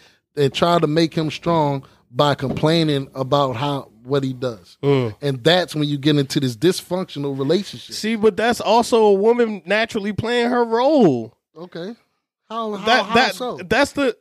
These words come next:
Speaker 2: because she's getting with a man instead of getting with a woman.
Speaker 1: Okay.
Speaker 2: 'Cause we see it, we see that wave too.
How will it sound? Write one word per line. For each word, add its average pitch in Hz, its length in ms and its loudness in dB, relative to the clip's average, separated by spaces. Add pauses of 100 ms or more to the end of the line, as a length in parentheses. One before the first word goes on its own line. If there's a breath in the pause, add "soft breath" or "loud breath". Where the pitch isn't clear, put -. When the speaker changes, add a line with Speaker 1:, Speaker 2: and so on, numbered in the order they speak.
(140)
Speaker 2:
because 247 540 0
she's 226 260 -2
getting 254 380 2
with 262 220 0
a 196 60 -2
man 180 500 -4
instead 170 320 -2
of 165 80 -6
getting 196 260 2
with 247 180 -2
a 254 40 0
woman. 240 500 2 (100)
Speaker 1:
Okay. 202 360 -6 (120)
Speaker 2:
'Cause 170 180 -2
we 226 160 2
see 294 340 2
it, 247 100 -4
we 226 160 -4
see 262 240 -4
that 254 200 0
wave 220 340 0
too. 220 400 -2